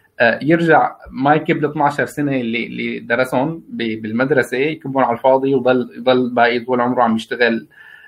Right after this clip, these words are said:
آه، بمهارة يدوية أو تقليدية، آه، هو ما كان، يعني،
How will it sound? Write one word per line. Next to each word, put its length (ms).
آه، 200
بمهارة 720
يدوية 580
أو 200
تقليدية، 1040
آه، 400
هو 140
ما 220
كان، 380
يعني، 280